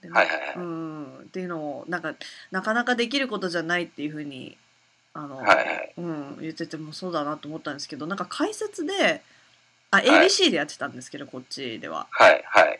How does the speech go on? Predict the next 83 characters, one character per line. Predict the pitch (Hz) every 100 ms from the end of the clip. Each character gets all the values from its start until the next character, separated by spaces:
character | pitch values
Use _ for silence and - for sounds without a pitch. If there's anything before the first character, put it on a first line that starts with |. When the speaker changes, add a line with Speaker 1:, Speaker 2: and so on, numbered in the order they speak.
| -
Speaker 1:
そ | 247
れ | 247
を |
聞 | 240 262
い | 254
て | 269
た | 190
ら、 | 165 165 139
な | 156
ん | 147
か、 | 135 127 - -
Speaker 2:
は | 170
い。 | - -
Speaker 1:
あ | 180
の、 | 170
最 | 294 294 285
近 | 294 285
は | 277 254
そ | 269
う | 269
い |
う | 285
ふ |
う | 233
に | 156 127 -
や | 180
る | 185
チ | 190 233
ー | 165
ム | 147
が | 135
増 | -
え | -
て | 165
き | -
た | 143
っ | 117
て | -
言 |
っ |
て、 | -
Speaker 2:
は |
い。 | -
Speaker 1:
そ | - 254
っ |
か | - -
な。 | - 302 - 349 294 247
<laughs> | - - -
そ | - 330
ん |
な | 554
こ | 605 605 -
と、 | - - 214 -
あ | 196
ん | 339
ま | -
そ | - - 370
う | 339
い | 349
う、 | - - 403 -
も | 240
う | 196
ひ-、 | - -
ひ | - -
た | 330
す | 302
ら | 302
フ | 311
ァ |
ウ | 285
ル | 214
み | 190
た | 180
い | 165
な、 | 156 147 156
こ | 233
の | 302
間 | 440 381
も、 | 202 147
Speaker 2:
は |
い |
は |
い。 | 110